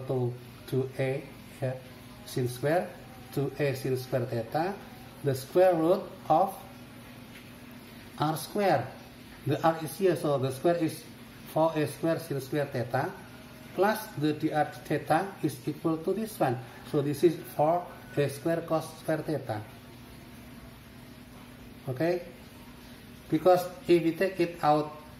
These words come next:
from the parenthesis, then we have that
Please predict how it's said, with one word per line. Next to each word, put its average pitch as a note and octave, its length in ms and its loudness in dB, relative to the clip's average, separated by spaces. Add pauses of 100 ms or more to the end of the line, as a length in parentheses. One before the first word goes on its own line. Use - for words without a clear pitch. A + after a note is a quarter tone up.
(160)
from C#3 240 4
the B2+ 80 0
parenthesis, A#2+ 840 0
then F3 180 4 (560)
we C#3+ 120 2
have E3 200 2
that C#3 260 2